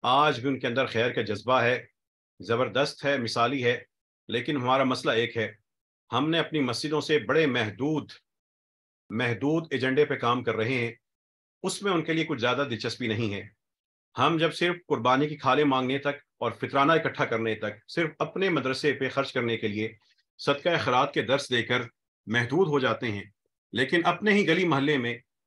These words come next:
रहने वाली बेवा और पलने वाले यतीम के बारे में बेखबर होते हैं, उस वक्त कोई मुस्बत सोच उनके जहन में नहीं जाती।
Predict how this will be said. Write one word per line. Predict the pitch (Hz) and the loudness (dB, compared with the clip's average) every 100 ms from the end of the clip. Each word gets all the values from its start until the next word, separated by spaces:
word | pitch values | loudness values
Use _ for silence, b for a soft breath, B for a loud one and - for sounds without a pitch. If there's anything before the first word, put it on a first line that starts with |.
| _ _ _ | _ _ _
रहने | 117 139 175 | 0 2 2
वाली | 170 156 123 | 2 2 0
बेवा | 123 123 131 - _ _ _ _ _ - | 0 2 0 -2 _ _ _ _ _ -4
और | 135 120 | -4 0
पलने | 143 160 | 0 0
वाले | 160 156 139 | 0 2 0
यतीम | 120 131 151 | -2 -4 -4
के | 151 | -2
बारे | 120 127 | 0 0
में | 139 113 | -2 -2
बेखबर | 113 117 147 | -2 0 0
होते | 117 - 113 | 0 -2 -4
हैं, | 101 - _ _ _ _ _ | -6 -12 _ _ _ _ _
उस | 170 165 139 | -4 -2 0
वक्त | 160 - - - _ _ _ _ - | 0 0 -14 -20 _ _ _ _ 0
कोई | 131 | 2
मुस्बत | 131 - 165 160 | 0 -2 -2 0
सोच | 139 143 139 | 0 0 0
उनके | 127 123 | -2 -2
जहन | 123 135 | 0 0
में | 123 | 0
नहीं | 120 | 0
जाती। | 107 - 101 | -2 -2 -8